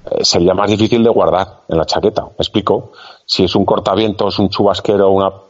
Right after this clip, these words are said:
una, algo muy impermeable y va por dentro, pues es muy pequeño, es más pequeño que la chaqueta, evidentemente, porque va pegado a tu cuerpo, pero es que en invierno tú te mojas con el,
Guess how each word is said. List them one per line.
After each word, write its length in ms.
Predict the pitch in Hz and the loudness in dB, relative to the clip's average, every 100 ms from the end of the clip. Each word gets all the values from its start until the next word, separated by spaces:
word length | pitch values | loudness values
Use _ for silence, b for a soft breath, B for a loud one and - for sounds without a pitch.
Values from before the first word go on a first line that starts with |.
| _ | _
una, 180 | - 95 | -4 -4
algo 260 | - 104 101 | 0 0 2
muy 200 | 95 101 | 2 2
impermeable 680 | 98 98 92 107 104 87 - - _ | 2 0 2 2 2 0 -2 -10 _
y 200 | - 98 | -4 -2
va 180 | 73 73 | 0 -2
por 140 | 90 98 | -2 0
dentro, 340 | 104 - 120 120 | 0 0 -2 -2
pues 160 | 87 | -2
es 140 | 80 87 | -2 0
muy 160 | 87 - - _ _ | 0 -2 -20 _ _
pequeño, 420 | 90 113 113 120 | -2 0 0 0
es 160 | 90 85 | -2 -2
más 160 | 80 | -4
pequeño 340 | - 85 82 82 | -2 -2 0 0
que 80 | 82 | 0
la 100 | 80 | 0
chaqueta, 380 | 87 110 104 | 0 -2 0
evidentemente, 680 | 95 78 80 78 87 113 135 | 0 2 0 0 0 0 0
porque 240 | 160 - 80 | -2 -2 -2
va 120 | 78 | 0
pegado 280 | - 80 82 | 2 2 2
a 80 | 82 | 0
tu 100 | 95 | 0
cuerpo, 360 | 110 151 160 B B B B | 0 -2 -4 B B B B
pero 180 | 95 92 | 0 0
es 80 | - | 0
que 100 | 101 | 0
en 80 | |
invierno 320 | 104 110 127 143 | 2 2 2 0
tú 160 | - | -2
te 140 | 92 98 | -2 0
mojas 340 | 110 113 117 | 0 -2 -4
con 260 | - 113 110 | -2 0 2
el, 540 | 117 117 120 120 120 | 2 2 2 2 -2